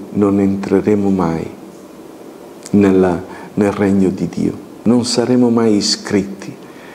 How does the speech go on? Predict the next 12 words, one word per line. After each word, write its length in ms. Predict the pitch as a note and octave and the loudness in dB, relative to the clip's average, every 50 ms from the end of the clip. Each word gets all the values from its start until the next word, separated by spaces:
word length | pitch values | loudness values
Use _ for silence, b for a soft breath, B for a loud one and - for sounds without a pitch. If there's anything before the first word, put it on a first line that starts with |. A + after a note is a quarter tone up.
| B B B B B | B B B B B
nel 280 | - G2+ G#2 F#2 F2+ F#2 | 2 4 4 4 4 4
libro 420 | F#2+ G#2+ A2 G#2+ - - G2 F#2+ | 4 4 2 2 2 2 0 2
della 300 | F2 G2 F#2+ F2+ F#2 F#2 | 2 2 0 2 0 -2
vita. 420 | - - D#2+ D2 - - - - - - - - - - - - - - - - - - B B B B B B B B B - | -2 -2 -4 -6 -6 -12 -14 -14 -14 -16 -20 -20 -20 -20 -20 -20 -20 -20 -20 -20 -20 -20 B B B B B B B B B -14
Sono 580 | - - - - - A#2+ A#2 A#2 A2+ G#2+ G#2 F#2+ - - - - | -10 -6 -6 -2 0 0 2 2 2 0 0 -2 -4 -10 -4 -2
peccatore. 640 | B2+ A2 - - - G#2 F#2 - - - E2 - - - - B B B B B B B B B B B B - | -2 -2 -2 -4 -6 -6 -6 -6 -8 -10 -10 -12 -16 -20 -20 B B B B B B B B B B B B -6
Questo 380 | - - C3+ C3 C3+ - - G#2 | -2 0 0 0 0 -4 -4 -4
ci 240 | - - G#2 G#2+ | -4 -4 -4 -2
garantisce 1000 | A#2+ A#2 A#2 G2+ G2+ G2 F#2+ F#2+ F#2+ - - B2+ C3+ C3+ - - - - C#3 C#3+ C#3+ B B B B B B B B B B B B B B B B B B B B B B B - - - - - - | 0 0 0 2 0 0 -2 -2 -6 0 0 2 2 2 -2 -4 0 2 2 2 0 B B B B B B B B B B B B B B B B B B B B B B B -20 -20 -20 -20 -16 -6
di, 680 | - A#2 A2+ G2+ B2 A2+ G#2+ A2+ A2 F#2+ - - - - - - - - | -2 0 4 6 6 6 6 6 4 4 2 -2 -6 -6 -10 -14 0 2
il 240 | C#3+ C#3 C3+ C3+ | 2 2 2 2
coraggio 720 | C#3 B2 B2+ A#2+ A#2+ A#2 B2 B2 B2+ A2+ A#2 C3 C3+ C3 | 2 0 2 2 0 0 -2 -4 -4 -2 -2 0 0 -2